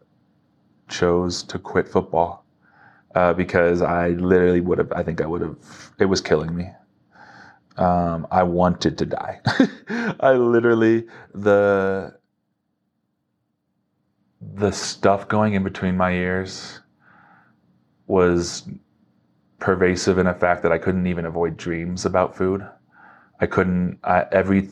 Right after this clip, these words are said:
waking thought was food. How I ate, what I ate, how, what the calories were, what the macros were, uh, what exercise had I done to eat off or to work off what I had eaten.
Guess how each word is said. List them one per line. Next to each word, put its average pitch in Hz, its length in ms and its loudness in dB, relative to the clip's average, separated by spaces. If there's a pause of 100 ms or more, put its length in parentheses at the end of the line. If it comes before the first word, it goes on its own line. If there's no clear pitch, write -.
(120)
waking 92 540 -2
thought 87 500 -2
was 87 140 -4
food. 90 500 -2 (880)
How 92 340 2
I 95 80 4
ate, 95 420 -2
what 92 280 2
I 95 220 2
ate, 95 440 0
how, 90 260 0
what 95 220 -4
the 90 80 -2
calories 98 560 2
were, 98 160 2
what 90 120 0
the 90 80 -4
macros 95 540 0
were, 95 420 -2 (420)
uh, 85 800 -4 (1600)
what 104 160 4
exercise 98 440 0
had 101 80 0
I 95 100 6
done 92 300 0
to - 160 -8
eat 90 140 -2
off 90 600 -2 (220)
or 95 120 4
to 95 120 -2
work 92 200 2
off 87 200 2
what 87 100 0
I 85 60 2
had 80 240 -6
eaten. 95 560 -4